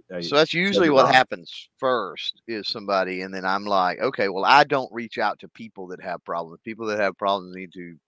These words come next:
Speaker 2: contact me," because the first step is in them acknowledging that there's an issue. And too many people just want to sit back, throw their hands up, give up, and go, "Oh, YouTube wins. They hate us all. They want us off the platform,"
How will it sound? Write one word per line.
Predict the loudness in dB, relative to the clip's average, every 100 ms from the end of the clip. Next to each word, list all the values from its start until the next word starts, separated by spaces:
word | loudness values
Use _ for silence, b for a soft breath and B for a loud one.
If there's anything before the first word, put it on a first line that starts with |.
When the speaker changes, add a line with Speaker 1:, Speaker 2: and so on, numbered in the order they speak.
| _ _
Speaker 2:
contact | -6 -4 -4 -8
me," | -14 -14 -16 _ _ _ _ _
because | _ -6 -6 -8 _ _ -8
the | 0
first | 4 4 2
step | 0 6 8 6 0 _
is | -4 -4 -6 -10 -16 _ _
in | -8 -8 -6
them | -4 -4
acknowledging | -6 0 2 4 2 -4 -16
that | -16
there's | -12 -12
an | -12
issue. | -12 -12 -12 -12 -14
And | -18 B B _
too | -10
many | -8 -4
people | -6 -6 -10
just | -8 -10
want | -10 -10 -10
to | -8 -8 -6 -8 -8
sit | -2 0 0
back, | 4 4 4
throw | 2 0
their | 0
hands | -2 -4 -4
up, | -8 -4
give | -4 2
up, | 0 0
and | -6
go, | -2 4
"Oh, | 8 8
YouTube | 6 0 -2 -4 -2
wins. | 0 2 2 0 -2
They | 2 4
hate | 4 2
us | 2
all. | 4 6 4
They | 0
want | -2
us | -2
off | 0 0
the | 0
platform," | 0 0 -2 -12 -12